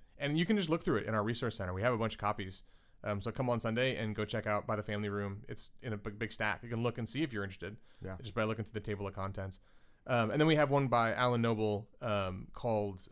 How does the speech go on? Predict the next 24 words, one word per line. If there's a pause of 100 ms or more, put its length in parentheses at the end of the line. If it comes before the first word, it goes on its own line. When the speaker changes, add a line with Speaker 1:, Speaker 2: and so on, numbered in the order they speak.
Speaker 1:
uh,
You
Are
Not
Your
Own, (400)
which
is
just
a
fascinating,
fascinating
book
about (480)
how
our
culture
basically
says (420)
that
we
belong
to
ourselves,